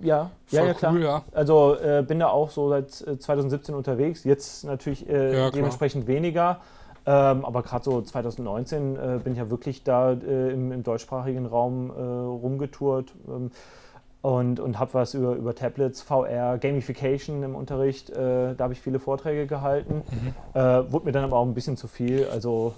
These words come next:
Speaker 1: ähm, von daher, und dann, dann kam sowieso Corona.
Speaker 2: Ja.
Speaker 1: Ähm, und, ähm,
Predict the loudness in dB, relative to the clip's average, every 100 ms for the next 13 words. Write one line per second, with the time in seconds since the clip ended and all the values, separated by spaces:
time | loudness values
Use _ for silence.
0 | -10 -6 -4 -4 -6 -6 -4 -2 0 0
1 | 0 -2 -2 0 -2 -2 0 0 -2 -2
2 | -4 -2 -2 -2 -4 -8 -14 -20 -16 -12
3 | -12 -8 2 4 4 2 -2 _ -20 _
4 | _ _ _ _ _ -20 _ 2 4 2
5 | -2 -6 -6 2 4 4 4 0 -2